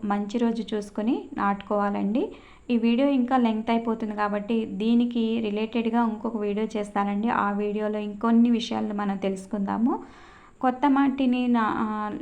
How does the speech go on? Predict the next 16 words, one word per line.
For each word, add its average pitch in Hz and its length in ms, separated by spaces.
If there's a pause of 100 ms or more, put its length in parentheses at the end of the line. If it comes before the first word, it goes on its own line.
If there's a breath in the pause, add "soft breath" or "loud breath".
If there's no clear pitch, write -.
లో, 226 120
కొత్త 226 300
మట్టిలో 233 340
ఇలా 220 220
నాటుకునేటప్పుడు 214 800
లక్ష్మీ 240 540
తులసి 240 380 (300)
అలాగే 220 360 (520 loud breath)
కృష్ణ 233 300
తులసి 240 520
రెండింటిని 233 600
కలిపి 226 360
నాటుకోవాలండి. 220 880
ఒక్కటి 233 460
ఎప్పుడు 226 280
నాటుకోకూడదు. 208 840